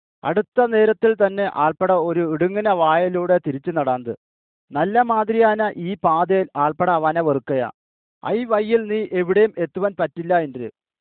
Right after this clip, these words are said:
അവൻ വാങ്ക പറഞ്ഞ്. ആ മനിയൻ അതിനെ നോക്കിയില്ല, അവൻ ചിരിക്കയാ. കാരണം അവൻ മേലിൽ നിന്ന് ഒരു വലിയ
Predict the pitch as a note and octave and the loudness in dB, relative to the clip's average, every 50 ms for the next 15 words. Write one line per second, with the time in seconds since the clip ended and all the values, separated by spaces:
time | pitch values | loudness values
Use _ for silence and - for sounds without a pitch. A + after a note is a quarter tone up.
0 | _ _ _ _ - B2+ C#3+ E3+ F#3 G3+ G3+ F#3+ F3+ F3+ F3+ F#3+ E3+ F3 D#3+ C#3+ | _ _ _ _ -10 -6 -2 0 0 0 2 0 0 2 0 0 2 2 2 2
1 | C#3 C3+ C3+ A#2+ A#2+ G#2+ _ _ _ _ _ _ _ _ _ - - D3+ F#3 G#3 | 2 -2 -4 -6 -10 -12 _ _ _ _ _ _ _ _ _ -8 -2 0 0 2
2 | A3 G3+ G3 G3 G3+ G#3+ A3+ - - D3 D#3 D#3 F#3 G3+ G3+ F#3+ E3+ E3+ E3 - | 2 2 0 0 0 -2 -4 -2 -2 -4 -2 -2 -2 -2 0 0 0 -2 -2 -2
3 | F#3+ F#3 D#3+ D3 D3+ E3 F3 _ _ _ _ _ _ _ _ _ - A#2+ D3 F3+ | -4 -4 -2 -2 -2 -4 -4 _ _ _ _ _ _ _ _ _ -6 -4 0 0
4 | G3+ A3 E3+ E3 F3+ D#3+ E3 C#3+ - F#3+ F#3 E3 A2+ - _ _ _ _ _ _ | 0 0 0 -4 -4 -4 -4 -4 0 0 0 0 0 -4 _ _ _ _ _ _
5 | _ _ _ - D3 E3 F#3 G3+ G#3+ A3 - - - D#3 E3 F3+ F#3+ A3+ A#3 G#3+ | _ _ _ -2 0 2 2 2 0 -2 -4 -2 -2 0 0 2 0 0 0 0
6 | G3+ G3+ G3+ G#3 A#3 B3 A3+ A3 G#3+ G3 G#3+ A3 G#3 - F#3+ F3+ F#3 F3 E3+ E3+ | 2 4 4 4 2 0 -2 -4 -4 0 0 0 2 0 0 -2 0 0 0 -2
7 | E3+ F#3 G3 G#3 G#3+ | -2 -2 0 0 0